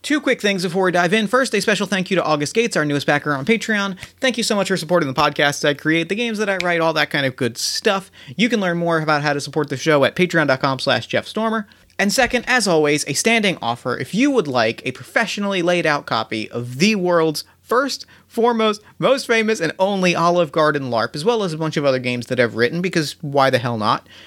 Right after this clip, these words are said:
you can send me proof of a donation to your local mutual aid fund, bail fund, or charity supporting the Black Lives Matter protest. Send me proof of a donation. I will send you a bunch of cool things. This is literally, at this moment, the only way to get the official P D F of the Olive Garden larp. So if you would like that,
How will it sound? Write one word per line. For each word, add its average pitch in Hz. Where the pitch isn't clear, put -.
you 240
can 294
send 254
me 226
proof 247
of 196
a 208
donation 175
to 143
your 208
local 170
mutual 180
aid 151
fund, 139
bail 247
fund, 208
or 175
charity 208
supporting 185
the 170
Black 160
Lives 143
Matter 143
protest. 196
Send 262
me 240
proof 220
of 196
a 214
donation. 196
I 185
will 185
send 196
you 190
a 180
bunch 175
of 170
cool 185
things. 170
This 202
is 214
literally, 247
at 233
this 233
moment, 190
the 180
only 208
way 185
to 175
get 175
the 156
official 160
P 165
D 143
F 131
of 135
the 127
Olive 117
Garden 117
larp. 110
So 131
if 120
you 139
would 139
like 254
that, 190